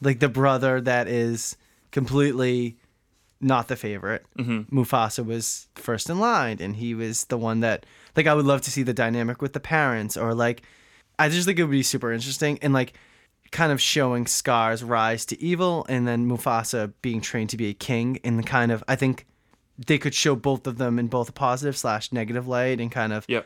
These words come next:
Speaker 1: show maybe they had a good relationship before, maybe the whole Mufasa becoming king strained that relationship. Like, maybe there was decisions that Mufasa made that made Scar not accept him as a king.
Speaker 2: Mm-hmm.
Speaker 1: Maybe he was on board with it at first, and, you know, I think there's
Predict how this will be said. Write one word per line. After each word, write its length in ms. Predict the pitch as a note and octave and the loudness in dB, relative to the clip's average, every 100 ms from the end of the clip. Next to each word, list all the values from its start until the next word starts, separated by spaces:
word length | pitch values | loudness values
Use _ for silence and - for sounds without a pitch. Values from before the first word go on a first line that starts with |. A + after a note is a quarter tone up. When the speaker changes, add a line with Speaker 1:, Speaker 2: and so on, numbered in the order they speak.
| - | -4
Speaker 1:
show 340 | - D3+ C3 - - _ | 0 2 2 0 -10 _
maybe 220 | C#3+ C#3 | 2 4
they 140 | C#3 C3+ | 4 2
had 160 | C#3 | 2
a 60 | C3 | 0
good 120 | C3 | -2
relationship 480 | C3 B2 A#2+ A2+ A#2 | -2 -2 -2 -6 -8
before, 380 | A#2 - A2+ G#2+ | -10 -6 -2 0
maybe 280 | A#2+ B2 B2 | 2 2 0
the 140 | A#2+ | -2
whole 460 | - B2+ B2 A#2 - - _ _ _ - | 0 0 0 -2 -6 -20 _ _ _ -4
Mufasa 440 | C#3+ C3+ C#3 B2 A#2+ | 0 2 2 0 -2
becoming 320 | A#2+ B2+ A#2+ | -4 -4 -4
king 340 | - C#3+ B2 | -2 0 0
strained 400 | A2 - B2+ B2 | -4 -2 0 0
that 140 | A2+ F2 | 0 -2
relationship. 600 | G#2+ G2+ A2 G#2 A2 - | -2 -4 -4 -4 -4 -2
Like, 160 | A#2 A#2 | 0 2
maybe 240 | B2 B2+ | 2 2
there 120 | B2+ | 2
was 200 | B2 B2 - - - - | 0 -2 -6 -20 -8 -2
decisions 380 | C3+ C#3+ C3 | 0 2 2
that 100 | C3 | 2
Mufasa 460 | C3+ A#2+ C3+ A#2+ B2 | 2 2 2 2 0
made 340 | A#2+ C3 C3+ | 2 2 2
that 140 | A#2 - | 0 -2
made 320 | A#2+ A#2 A2+ | -2 -2 -4
Scar 280 | - B2+ A#2 | -2 0 2
not 200 | A2 A2 | 0 -4
accept 340 | - A#2 - | -4 -6 -6
him 80 | A2 | -6
as 140 | G#2+ | -8
a 40 | G#2 | -8
king. 340 | - G2 - - - | -10 -10 -12 -16 -12
Speaker 2:
Mm-hmm. 100 | A#2+ | 0
Speaker 1:
Maybe 200 | C#3+ C3+ | 2 4
he 140 | C3 C#3+ | 2 2
was 120 | C#3+ | 4
on 180 | C3+ C3 | 2 2
board 280 | C3+ D3 | 2 2
with 160 | C3 A#2 | 0 -4
it 100 | A#2 | -4
at 160 | A2+ G#2+ | -4 -4
first, 380 | A2+ G2+ - | -4 -4 -6
and, 180 | A2+ A2+ - | -8 -8 0
you 120 | F3 | 2
know, 140 | D#3 | 4
I 140 | D3+ D3+ | 2 2
think 160 | E3 | 0
there's 180 | D#3+ D3 | 0 -2